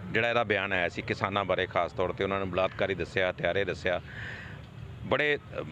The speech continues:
ਮਤਲਬ ਹੇਠਲੇ ਪੱਧਰ ਦੇ ਬਿਆਨ, ਬਿਆਨਾਤ ਦਿੱਤੇ। ਬੀਜੇਪੀ ਨੇ ਪੱਲਾ ਝਾੜ ਲਿਆ, ਬੀਜੇਪੀ ਨੇ ਵੀ ਇੱਕ ਤਰ੍ਹਾਂ ਦੀ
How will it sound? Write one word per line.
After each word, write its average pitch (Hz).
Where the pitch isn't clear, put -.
ਮਤਲਬ 123
ਹੇਠਲੇ 151
ਪੱਧਰ 135
ਦੇ 127
ਬਿਆਨ, 104
ਬਿਆਨਾਤ 101
ਦਿੱਤੇ। 87
ਬੀਜੇਪੀ 123
ਨੇ 131
ਪੱਲਾ 117
ਝਾੜ 110
ਲਿਆ, 107
ਬੀਜੇਪੀ 110
ਨੇ 117
ਵੀ 117
ਇੱਕ 110
ਤਰ੍ਹਾਂ 113
ਦੀ 120